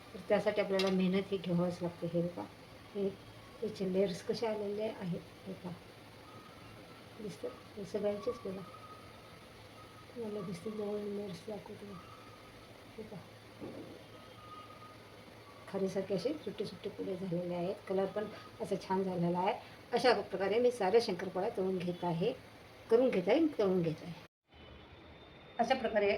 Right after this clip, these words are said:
आपले गोड शंकरपाळे असे भरपूर म्हणजे असे खुसखुशीत आणि असे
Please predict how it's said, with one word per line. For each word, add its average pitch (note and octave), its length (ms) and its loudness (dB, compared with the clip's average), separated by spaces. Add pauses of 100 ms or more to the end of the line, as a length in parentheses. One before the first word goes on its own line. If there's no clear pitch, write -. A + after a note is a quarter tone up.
आपले A3 380 6
गोड A3+ 300 8
शंकरपाळे F#3+ 720 4 (1400)
असे G3 340 6 (440)
भरपूर A#3 600 12
म्हणजे G#3 220 10
असे F#3+ 340 10 (340)
खुसखुशीत G#3 680 4
आणि F#3 340 4 (680)
असे G3 380 0